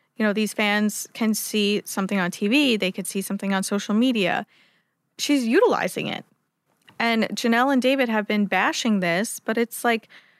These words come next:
she's trying to do, she's just trying to get by. She's trying to protect her kid. And I think a lot of people support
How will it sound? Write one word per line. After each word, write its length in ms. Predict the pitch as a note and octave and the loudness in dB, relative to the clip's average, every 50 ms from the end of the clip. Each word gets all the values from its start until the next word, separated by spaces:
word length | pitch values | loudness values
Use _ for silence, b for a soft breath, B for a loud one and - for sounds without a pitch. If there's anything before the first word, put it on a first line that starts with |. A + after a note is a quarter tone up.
| b b b | b b b
she's 260 | b - - C4 B3 | b -2 0 0 0
trying 320 | - - C4+ C4 C#4+ D4 B3 | 0 0 2 2 2 2 0
to 140 | - A#3 | 0 -4
do, 40 | - - | -6 -6
she's 280 | - - - C4+ B3+ - _ _ _ _ _ | -4 -2 -2 -2 -2 -4 _ _ _ _ _
just 240 | - C#4+ E4 D#4+ - | -4 -2 -2 -2 -2
trying 240 | - C4 B3 B3 C4+ | -2 0 0 0 2
to 60 | C4+ | 0
get 200 | B3 A3 F#3+ - - | 0 0 -2 -2 -2
by. 320 | F3+ F#3 C4 C4+ F#3 - | 0 2 2 2 2 0
She's 280 | F3+ - - A3+ G#3+ - | -2 -4 -4 -4 -4 -6
trying 340 | - - - G#3+ G#3 A3 B3 | -6 -4 -2 0 0 0 0
to 140 | - - B3 | -2 -4 -6
protect 440 | A3+ - G#3+ - - G#3 F#3+ - - | -4 -6 -6 -4 -4 -6 -6 -6 -8
her 100 | - G3 | -12 -12
kid. 460 | F#3 - - G3+ F#3 E3 D#3 D#3+ - - _ - | -10 -4 -2 0 0 0 0 -2 -4 -6 _ -4
And 420 | G3+ G3 G3 F#3+ F#3+ F#3+ F#3 F3+ - b b b b b b b | -2 -2 0 0 0 -2 -4 -6 -10 b b b b b b b
I 80 | G#3 G#3+ | -2 0
think 140 | C#4 C4+ | 0 2
a 40 | C4 | 4
lot 120 | C4 C4 B3+ | 4 2 2
of 60 | B3 | 2
people 180 | B3+ B3 A#3+ A#3+ | 0 -2 -2 -2
support 420 | - - G3+ - - C4+ C4+ C#4+ | -4 -6 -8 -2 0 0 0 0